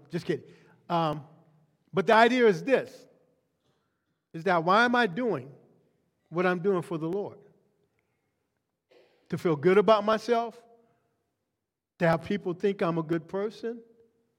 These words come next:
Or is it purely to, to do it because that's what God has commanded us to do, to help others?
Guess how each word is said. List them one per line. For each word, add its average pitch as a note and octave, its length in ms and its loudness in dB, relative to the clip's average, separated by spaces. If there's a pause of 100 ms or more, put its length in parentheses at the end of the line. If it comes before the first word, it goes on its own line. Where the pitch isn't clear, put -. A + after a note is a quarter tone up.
(160)
Or E3+ 160 -2
is E3+ 100 -2
it E3+ 180 -4
purely G#3+ 400 2
to, F3+ 340 -8 (580)
to F#3+ 100 -6
do F#3+ 160 0
it G3 80 6
because F#3 640 -2 (540)
that's F#3+ 420 -2 (420)
what D#3+ 200 -10
God D#3+ 200 -2
has D3+ 80 -10
commanded D3+ 480 -8
us D3 140 -12
to D#3 160 -16
do, F#3+ 200 -16 (460)
to D#3+ 80 -8
help D#3 240 -6
others? D#3+ 400 -8